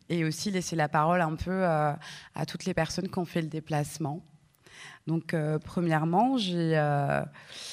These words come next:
ma première question, c'est que vu qu'on a grandi, euh, dans le même quartier, qui est le dix-neuvième, et que le quartier,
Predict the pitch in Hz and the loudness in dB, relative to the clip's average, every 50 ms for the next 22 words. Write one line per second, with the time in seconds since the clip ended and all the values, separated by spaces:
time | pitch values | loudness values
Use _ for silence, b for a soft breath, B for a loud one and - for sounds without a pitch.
0 | B B B - - 156 160 - - 202 208 202 196 - - 202 185 - - 262 | B B B -4 -4 -4 -2 -2 -4 -2 -2 -2 -2 -2 -2 -4 -4 -2 -2 -2
1 | 269 233 - 214 180 - - 170 160 151 147 151 151 156 180 208 - - 190 175 | -2 -2 -2 -4 -6 -4 -6 -6 -4 -4 -4 -6 -8 -8 -10 -12 -10 -10 -10 -8
2 | 156 151 151 160 156 156 160 165 165 180 190 196 185 165 147 147 151 151 151 151 | -8 -8 -6 -4 -4 -4 -4 -4 -4 -2 2 4 4 4 4 4 2 2 2 2
3 | 151 151 156 151 147 151 147 147 147 156 147 139 - - - 220 277 339 330 - | 4 4 4 4 6 4 2 2 2 0 0 -2 -2 -2 2 2 2 2 0 -4
4 | - - - - - - 185 175 165 147 160 156 160 156 151 147 143 156 165 202 | -14 -16 -16 -12 -6 -2 -2 0 0 2 2 2 2 2 2 2 2 2 2 2
5 | 202 185 - B B B B B B B B B B B B B B _ - 165 | 0 -4 -6 B B B B B B B B B B B B B B _ -2 0
6 | 165 156 156 151 151 151 151 151 147 147 - 165 156 151 156 160 175 160 - - | 2 2 2 2 2 0 0 -2 -4 -4 -4 -2 0 0 0 0 -2 -4 -4 -6
7 | - - - 202 220 220 220 220 226 220 202 | -8 -6 -2 0 2 2 2 2 2 2 0